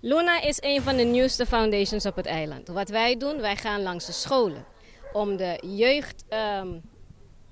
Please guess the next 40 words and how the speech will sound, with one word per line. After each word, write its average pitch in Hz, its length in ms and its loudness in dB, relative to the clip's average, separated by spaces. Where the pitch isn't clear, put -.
uit - 260 0
te 277 100 -2
leggen 254 340 -4
hoe 240 280 -2
ze 285 120 -2
met 247 220 -2
hun 214 140 -2
dieren 214 340 0
om 226 140 0
moeten 202 260 -4
gaan. - 340 -10
Wat 214 180 -2
wij 208 200 2
ook 269 240 4
doen, 233 220 2
wij 214 160 2
gaan 202 280 0
langs 180 240 -4
huizen. 208 400 0
Dus 160 180 -8
mensen 214 360 -4
sturen 208 300 -4
ons 208 220 -4
via 190 220 -4
Facebook 247 600 0
of 196 100 -2
via 208 260 0
WhatsApp - 400 4
een 202 140 0
bericht 226 400 -2
dat 190 220 -2
ze 202 80 -6
een 190 80 -2
hond 247 340 2
of 208 160 -2
een 170 140 -8
kat 269 240 0
hebben 254 340 -2
en 196 160 -4
ze 175 320 -4